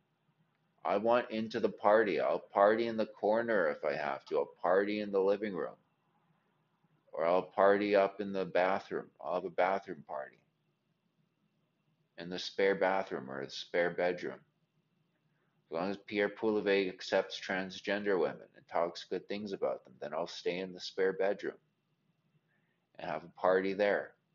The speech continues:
That's literally how life works and how life is working. But Pierre is not acting like a good party host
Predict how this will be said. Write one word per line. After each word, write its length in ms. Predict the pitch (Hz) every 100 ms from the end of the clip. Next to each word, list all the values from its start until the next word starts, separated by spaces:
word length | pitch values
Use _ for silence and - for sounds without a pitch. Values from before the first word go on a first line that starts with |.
| _ _ _ _ _ _ _ _ -
That's 300 | 90 95 -
literally 600 | 85 82 101 123 123 123
how 180 | 117 120
life 340 | 117 120 117
works 520 | 127 117 - - - - _ _ _ _ _ -
and 80 | 90
how 140 | 90 92
life 260 | 98 104
is 140 | 104 98
working. 400 | 104 101 - - _ _ _ _ _ _ _ _ _ -
But 180 | 87 -
Pierre 420 | - 95 98 104
is 140 | 101
not 200 | 104 101
acting 380 | 101 101 - 101
like 220 | 90 90 92
a 60 |
good 320 | 82 95 92
party 320 | - 101 98 85
host 520 | 71 62 - -